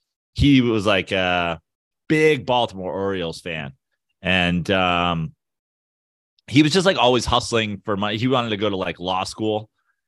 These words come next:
and he was hustling for money. And, like, he used to, he did S A T prep with me and whatever. And at one point, he was just like, "Hey,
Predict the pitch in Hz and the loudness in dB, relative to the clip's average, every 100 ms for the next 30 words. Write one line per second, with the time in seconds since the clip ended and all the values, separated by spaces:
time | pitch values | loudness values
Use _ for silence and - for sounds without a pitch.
0 | _ 98 98 95 95 107 95 101 104 104 | _ -8 -6 -6 -6 -6 -4 -4 -4 -6
1 | 98 90 98 98 98 95 95 92 - _ | -8 -8 -6 -4 -2 -2 -4 -6 -10 _
2 | _ 82 92 85 82 - 104 - 92 85 | _ -8 -6 -4 -4 -2 -2 2 2 2
3 | - _ _ - 117 95 95 - 87 - | -2 _ _ -6 -2 0 -2 -2 -6 -6
4 | - 113 87 117 101 95 104 107 104 104 | -4 -2 0 2 2 2 -4 -4 -2 2
5 | 101 98 95 - _ _ 98 98 101 98 | 2 2 -2 -6 _ _ -6 2 4 4
6 | 92 92 104 113 127 113 123 113 98 92 | 4 2 2 2 0 2 0 0 -2 -8
7 | _ 113 104 98 110 98 98 92 87 85 | _ -8 -4 -2 -2 -2 -2 0 0 -2
8 | 82 - _ _ _ _ _ _ _ _ | -6 -16 _ _ _ _ _ _ _ _
9 | _ 117 113 92 82 76 | _ -2 0 -2 -6 -12